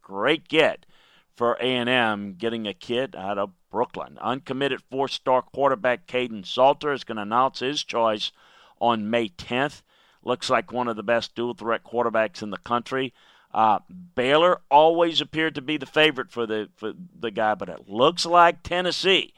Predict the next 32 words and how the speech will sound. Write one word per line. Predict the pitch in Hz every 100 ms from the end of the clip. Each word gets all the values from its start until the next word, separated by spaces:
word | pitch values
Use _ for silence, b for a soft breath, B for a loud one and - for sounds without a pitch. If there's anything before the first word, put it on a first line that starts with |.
| b b b b
and | - 101
their, | 110 110 104
their | 104 107
big | 98 143
run | 139 156 160 147
here, | 107 110 104 98 -
let's | 104 -
see | 135
if | 127
they | 127 135
can | 131 120
keep | - 135 -
it | 98
going. | - 139 110 95
The | 92
Vols | - 117 127 113 90
are | 95
in | 90 87
really | 92 131 147
good | 135 139
shape, | - 127 127 -
I | 107
would | 107 101
say | 113 107
even | 101 110 104 101 - b b b b
the | 113
driver's | 95 110 104 90 -
seat, | 98 80 _ _ _ -
uh, | 92 90 -
for | 113 107 98 92 _ _ _ _
young | 107 101 101
Salter. | - 98 87 78